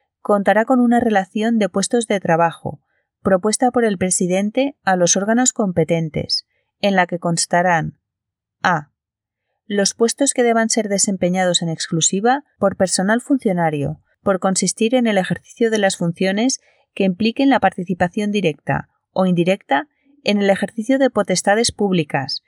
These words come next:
y la salvaguarda de los intereses generales del Estado y de las administraciones públicas, así como la denominación de los puestos,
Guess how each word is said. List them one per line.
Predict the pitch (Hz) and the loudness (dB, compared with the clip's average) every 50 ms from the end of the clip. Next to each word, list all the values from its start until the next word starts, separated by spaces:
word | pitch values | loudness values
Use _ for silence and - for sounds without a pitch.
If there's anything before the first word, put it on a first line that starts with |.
| _ _ _ _ _ | _ _ _ _ _
y | - 208 208 | -2 0 2
la | 190 185 | 4 4
salvaguarda | 180 - 202 185 180 185 180 180 202 208 214 233 254 254 | 4 4 2 2 4 2 2 4 2 2 2 2 2 2
de | 254 | 2
los | 233 214 214 - | 2 0 0 0
intereses | 202 180 180 175 185 202 220 - 240 - | 0 0 0 0 0 0 0 0 0 0
generales | - - 208 196 185 180 185 180 175 165 160 | 0 0 0 0 2 2 2 2 4 2 0
del | 151 165 160 156 | 0 0 0 0
Estado | 151 147 - - 185 190 214 247 285 302 _ _ _ - | 0 -2 0 0 0 2 2 2 0 -2 _ _ _ -2
y | 208 214 | 0 2
de | 202 196 | 2 4
las | 190 190 190 - | 4 4 2 2
administraciones | - 185 180 180 175 175 175 - - - 165 170 - 220 226 240 269 269 - | 2 2 2 2 2 2 0 0 0 -2 -2 0 0 0 2 2 2 0 -2
públicas, | - - 214 185 175 165 151 - - 151 160 - - - _ _ _ _ - | -2 0 0 2 2 0 -2 -2 -4 -4 -4 -4 -6 -6 _ _ _ _ -4
así | 175 175 - - 220 | -2 0 0 0 0
como | - 262 247 254 247 | 0 2 2 4 4
la | 226 208 | 4 2
denominación | 190 185 180 180 175 170 165 160 - - 190 208 233 240 | 2 2 0 2 0 0 0 0 -2 -2 -2 0 2 2
de | 254 240 | 2 2
los | 208 175 - - | 2 0 -2 0
puestos, | - - 165 165 - - - - - - - | 0 0 0 0 -2 -6 -10 -10 -10 -12 -18